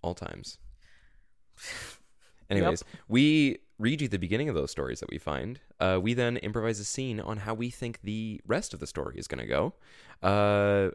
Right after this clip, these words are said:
Speaker 1: after we're done, we reveal to you the real ending of said story, and we compare how, what's up? What's going on?
Speaker 2: Oh, no, it's moving it toward,
Speaker 1: Oh,
Speaker 2: toward, toward, toward.
Speaker 1: okay. Well, we compare how our story stat-, stacked up to the original, but ultimately what we try to do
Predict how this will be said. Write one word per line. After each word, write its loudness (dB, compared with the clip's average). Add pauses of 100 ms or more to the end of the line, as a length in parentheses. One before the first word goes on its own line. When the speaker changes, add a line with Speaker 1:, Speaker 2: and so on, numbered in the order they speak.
Speaker 1:
after 0
we're 0
done, -2
we -2
reveal -2
to -4
you -2
the -6
real 4
ending -2
of -6
said -4
story, 0
and -2
we 2
compare 0 (300)
how, 0 (120)
what's -8
up? -6 (140)
What's -18
going -10
on? -6
Speaker 2:
Oh, -2
no, -4
it's -8
moving -10
it -20
toward, -16 (140)
Speaker 1:
Oh, -6
Speaker 2:
toward, -6
toward, -14 (280)
toward. -10
Speaker 1:
okay. -6 (340)
Well, 0
we 2
compare -2 (400)
how -2
our 0
story -4
stat-, -6
stacked -2
up -4
to -14
the -8
original, -4 (260)
but -2
ultimately 0
what 0
we -2
try -2
to -4
do -2